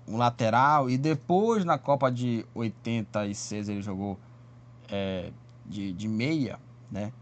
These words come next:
de, mais avançado, né, como um, um meio-campista,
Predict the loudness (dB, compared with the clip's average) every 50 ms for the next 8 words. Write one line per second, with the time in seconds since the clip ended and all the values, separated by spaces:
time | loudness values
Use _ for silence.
0 | -20 -20 -20 -18 -12 -10 -10 -10 -10 -10 -6 -2 0 2 2 2 2 2 0 -2
1 | -2 -4 -4 -6 -4 -4 -2 0 0 0 0 -2 -4 -6 -6 -6 -6 -4 -4 -4
2 | -4 -6 -8 -10 -10 -10 -8 -8 -8 -8 -10 -12 -14 -12 -8 -4 -4 -2 -2 -4
3 | -4 -4 -6 -6 -4 -2 -2 -2 -2 -2 -6 -10 -12